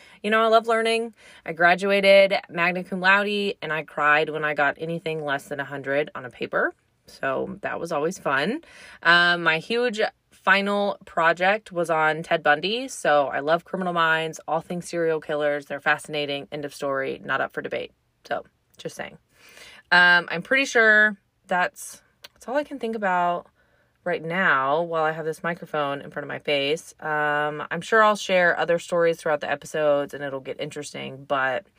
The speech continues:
that's the basics. So getting into my health and fitness story, <sighs> man, it takes me back, all the way back to middle school. I tried out for volleyball in the seventh grade,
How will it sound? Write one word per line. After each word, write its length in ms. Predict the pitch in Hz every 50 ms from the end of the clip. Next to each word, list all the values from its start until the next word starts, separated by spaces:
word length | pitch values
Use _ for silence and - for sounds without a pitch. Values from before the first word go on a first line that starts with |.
| - - - - _ _ _ _ -
that's 320 | 156 170 175 190 196 -
the 60 | 247
basics. 520 | 233 202 151 151 - 160 180 202 - - -
So 380 | - - - 190 175 170 165 165
getting 300 | 170 170 208 226 233 226
into 540 | 220 214 214 208 - - 202 196 185 185 175
my 120 | 170 156
health 220 | 156 160 160 160
and 120 | - 156 147
fitness 300 | - 165 - 180 190 -
story, 560 | - - 202 196 196 196 196 202 202 202 202 _ - - - - - - - - _ - - - - - - _ _ _ _ _ -
<sighs> 20 | -
man, 1000 | 311 320 320 311 302 294 285 277 262 254 233 226 233 226 220 226 220 233 226 220
it 240 | 220 220 208 208 196
takes 260 | - 247 226 - -
me 100 | 240 240
back, 460 | 220 247 247 254 254 240 - - - - - - - - -
all 240 | - 202 220 240 247
the 60 | 254
way 100 | 254 254
back 260 | 233 247 247 254 240 -
to 100 | - 226
middle 200 | 208 180 160 151
school. 480 | - - - 147 139 139 135 131 139 - _ _ _ _ - _ -
I 120 | - 175 175
tried 280 | - - 214 214 214
out 300 | 214 208 202 202 - -
for 360 | - - 185 175 175 175 170
volleyball 520 | 160 165 156 165 180 190 185 208 214 220 220
in 60 | 220
the 60 | 220
seventh 320 | 208 - 185 170 180 180 -
grade, 520 | - 156 147 143 143 156 170 196 214 202